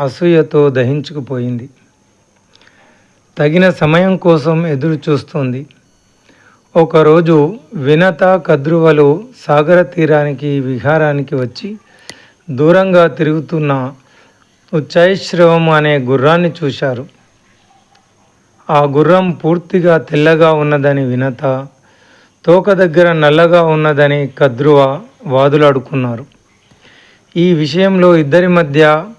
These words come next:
పంతం పెరిగి ఓడిపోయిన వారు గెలిచిన వారికి దాస్యం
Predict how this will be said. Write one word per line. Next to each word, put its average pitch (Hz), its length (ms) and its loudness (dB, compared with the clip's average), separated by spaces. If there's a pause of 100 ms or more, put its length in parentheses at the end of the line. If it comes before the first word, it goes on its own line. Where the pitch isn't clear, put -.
పంతం 143 400 -2
పెరిగి 143 460 -4 (800)
ఓడిపోయిన 185 640 2
వారు 165 320 2
గెలిచిన 160 480 0
వారికి 156 500 0
దాస్యం 151 580 0